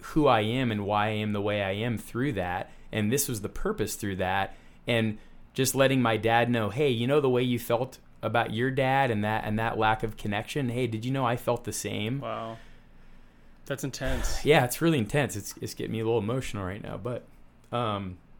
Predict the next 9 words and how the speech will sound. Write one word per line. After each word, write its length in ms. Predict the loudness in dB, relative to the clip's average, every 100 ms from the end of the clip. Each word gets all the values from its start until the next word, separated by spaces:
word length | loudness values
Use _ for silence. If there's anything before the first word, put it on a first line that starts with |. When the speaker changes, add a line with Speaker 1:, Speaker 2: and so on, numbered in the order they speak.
| -20 -18
Speaker 2:
How 180 | -6 -4
did 120 | -4
he 160 | -8 -10
take 300 | -10 -10 -10
it? 160 | -12 -14 -20 -20 -10 0
Speaker 1:
That 40 |
was 160 | 2 4
unbelievable. 760 | 2 2 2 0 -2 -4 -6 -10 -20 -20 -20 -20 -20 -20 -20 -18 -6
Um, 540 | -4 -2 -4 -8 -12